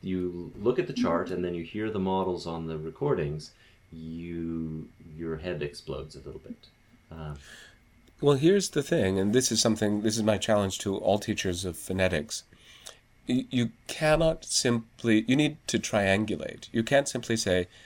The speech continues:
Speaker 2: "These words are mapped to this pronunciation," or rather to this transcription. You can't say, "Dress is transcribed this way."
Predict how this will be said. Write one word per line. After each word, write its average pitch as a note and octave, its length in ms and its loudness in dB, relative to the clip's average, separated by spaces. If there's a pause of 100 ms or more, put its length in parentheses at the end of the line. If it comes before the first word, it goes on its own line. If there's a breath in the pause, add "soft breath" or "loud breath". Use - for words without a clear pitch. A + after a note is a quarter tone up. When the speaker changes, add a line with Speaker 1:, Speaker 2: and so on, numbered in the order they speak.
(200 loud breath)
Speaker 2:
"These B2 340 4
words F#2 800 2
are F#2+ 140 0
mapped F#2+ 500 2
to F#2 100 -6
this F#2 300 0
pronunciation," D#2+ 960 -2
or F#2 120 4
rather F2+ 260 6
to F2+ 140 -4
this F2 340 -2
transcription. D#2+ 760 -4
You F#2 100 -6
can't A2+ 280 2
say, D#2+ 360 0 (1600 loud breath)
"Dress B2+ 540 2 (100)
is G#2+ 240 6
transcribed E2+ 640 2 (120)
this F2 240 -2
way." - 220 -10